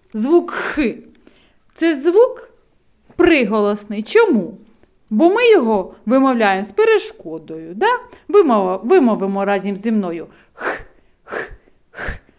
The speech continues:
Глухий звук. Ми його позначаємо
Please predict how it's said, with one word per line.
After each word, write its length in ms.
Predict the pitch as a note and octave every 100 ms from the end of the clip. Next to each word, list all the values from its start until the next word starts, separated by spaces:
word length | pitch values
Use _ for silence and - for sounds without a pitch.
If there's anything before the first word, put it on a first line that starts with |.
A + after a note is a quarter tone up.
| _ -
Глухий 920 | G#3+ D#4+ A#4+ - - D#4 D#4 D4+ C#4
звук. 640 | G#3 A3+ G3+ G3+ D#3+ - - _ _ _ _ _ _ _ _ _ _ _ _ _ _ _
Ми 220 | G3 G#3
його 240 | A3+ G3+ G3+
позначаємо 1120 | G3+ F#3+ F#3 F3+ - C#4+ G#4+ A#4+ A#3 E3 -